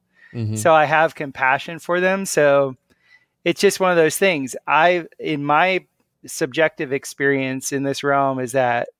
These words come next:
Speaker 2: if I'm earnest about something, God has always provided. There's never been a moment that I haven't been provided for.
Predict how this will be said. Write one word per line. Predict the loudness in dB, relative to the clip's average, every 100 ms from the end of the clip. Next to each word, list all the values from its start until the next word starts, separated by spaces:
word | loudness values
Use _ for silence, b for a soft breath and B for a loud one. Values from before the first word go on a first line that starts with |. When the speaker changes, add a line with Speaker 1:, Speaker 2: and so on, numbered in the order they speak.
| _ _ _ _
Speaker 2:
if | -2 -2 0
I'm | 2 2 0 -4
earnest | -2 -2 -2 0
about | 2 0 0
something, | -2 -2 -2 -2 -4 -10 -8
God | 0 4 4 2 -2 -8
has | -6 -6 -2
always | 2 2 0 -4
provided. | -6 -4 -2 -4 -8 -16 _ _ _ _ _ _ _ -2
There's | 0 0
never | -2 2 2 2 -2
been | -2 -2
a | 0
moment | 0 0 -2 -6
that | -4 -2 -2 -8 _ _ _
I | -2
haven't | 0 -2 -4
been | -12 -8
provided | -4 -2 -2 -6
for. | -12 -14 -14